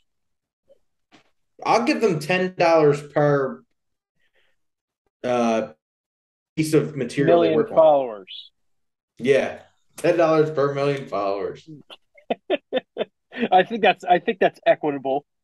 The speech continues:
Speaker 1: Yeah.
Speaker 2: What's, who
Speaker 1: Well,
Speaker 2: needs,
Speaker 1: they're
Speaker 2: who needs marketing anyway?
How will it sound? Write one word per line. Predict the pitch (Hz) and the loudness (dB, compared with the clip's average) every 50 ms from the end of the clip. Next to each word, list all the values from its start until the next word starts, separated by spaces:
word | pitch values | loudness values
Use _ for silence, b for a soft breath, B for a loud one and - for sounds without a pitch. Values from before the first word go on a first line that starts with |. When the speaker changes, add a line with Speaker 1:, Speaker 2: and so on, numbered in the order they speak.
| _ _ _ _ _ _ - | _ _ _ _ _ _ -6
Speaker 1:
Yeah. | 120 123 120 110 95 90 - - - _ _ _ _ _ _ _ _ _ _ _ _ - | 0 2 2 2 0 -2 -6 -14 -20 _ _ _ _ _ _ _ _ _ _ _ _ -2
Speaker 2:
What's, | - 214 220 - | 0 0 0 0
who | - 190 196 185 | -2 -2 -2 0
Speaker 1:
Well, | 190 233 240 226 196 160 160 | 0 2 2 4 4 4 4
Speaker 2:
needs, | 160 156 - | 4 2 2
Speaker 1:
they're | 196 190 190 - | 4 4 4 2
Speaker 2:
who | 226 254 | 0 0
needs | 254 254 226 - - | -2 -2 -4 -4 -2
marketing | 190 208 208 202 196 - 196 185 175 175 | 2 4 4 2 2 0 -2 0 2 2
anyway? | 180 196 202 180 139 107 95 | 2 2 2 0 0 -2 -2